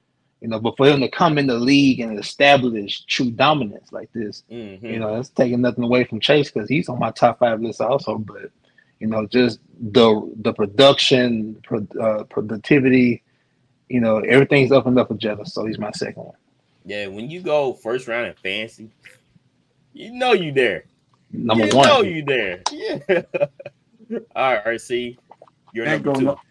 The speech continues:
Speaker 3: can't go wrong with an L S U Tiger at receiver. They, they, uh,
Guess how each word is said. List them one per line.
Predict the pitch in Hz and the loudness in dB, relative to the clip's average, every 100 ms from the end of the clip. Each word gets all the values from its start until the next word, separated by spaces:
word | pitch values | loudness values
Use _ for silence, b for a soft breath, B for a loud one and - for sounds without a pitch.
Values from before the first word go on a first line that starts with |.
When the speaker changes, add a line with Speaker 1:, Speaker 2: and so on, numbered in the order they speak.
| - | -4
Speaker 3:
can't | 196 180 | -4 -2
go | 175 156 | -6 -4
wrong | 156 147 135 | -2 -2 -6
with | 127 | -8
an | 113 | -10
L | 120 | -8
S | 123 113 | -8 -10
U | 117 | -10
Tiger | 131 127 113 | -6 -6 -8
at | 104 | -10
receiver. | 101 - 131 120 113 110 _ _ _ | -12 -10 -8 -8 -14 -16 _ _ _
They, | 107 110 - - - | -10 -8 -12 -20 -12
they, | 110 110 | -8 -8
uh, | 110 110 | -8 -10